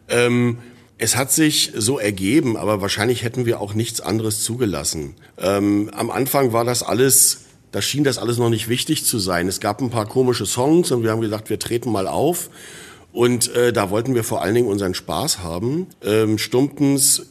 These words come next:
Stimme hat dann dazu geführt, dass wir gemerkt haben, man kann ja noch mehr machen als rumbrüllen.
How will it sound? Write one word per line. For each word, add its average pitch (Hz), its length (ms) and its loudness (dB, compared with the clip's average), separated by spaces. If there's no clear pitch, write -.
Stimme 175 840 2
hat 135 200 -4
dann 139 120 2
dazu 131 340 -2
geführt, 139 580 0
dass 135 140 -4
wir 131 80 2
gemerkt 107 460 0
haben, 123 160 -4
man 107 100 -2
kann 110 200 -4
ja 117 100 0
noch 98 160 -4
mehr 107 240 0
machen 117 280 -4
als 95 240 -6
rumbrüllen. 117 840 0